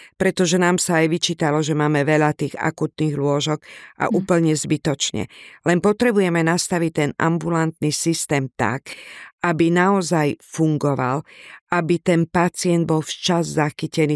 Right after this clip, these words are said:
Speaker 1: včas liečený.
Speaker 2: Áno.
Speaker 1: A v-, e, hovorím, že a predsa len aj tá dôvera medzi ambulantným lekárom, a toto ma často mrzí,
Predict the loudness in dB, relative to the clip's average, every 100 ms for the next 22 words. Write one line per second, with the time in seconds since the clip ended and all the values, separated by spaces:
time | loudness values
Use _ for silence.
0 | -4 -2 0 0 -2 -6 -4 -2 0 0
1 | -2 -4 -4 -8 -12 -6 -6 -4 -2 -2
2 | -4 -20 _ 0 2 2 2 2 2 0
3 | 0 -4 -8 -20 -20 -10 -8 -2 0 0
4 | 0 0 2 0 -2 -2 0 0 0 -2
5 | -2 -6 -16 -20 -10 -2 2 2 2 2
6 | 2 2 0 -4 0 2 2 0 0 0
7 | 0 -2 0 2 0 -2 -2 0 0 0
8 | 0 -2 0 -2 0 0 -2 0 0 2
9 | 0 0 0